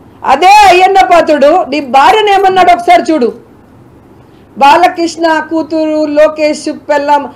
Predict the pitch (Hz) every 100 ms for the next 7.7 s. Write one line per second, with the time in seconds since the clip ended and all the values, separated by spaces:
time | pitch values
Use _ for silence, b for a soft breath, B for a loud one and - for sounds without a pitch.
0 | B - 240 285 320 392 339 269 277 294
1 | 311 294 285 302 277 240 202 - _ _
2 | _ - _ _ - - _ _ _ _
3 | - - 294 277 285 285 349 349 330 349
4 | 311 302 285 269 302 339 339 277 302 294
5 | - - 180 262 320 349 349 330 311 302
6 | 285 285 330 277 285 311 302 302 302 294
7 | 294 285 262 285 269 220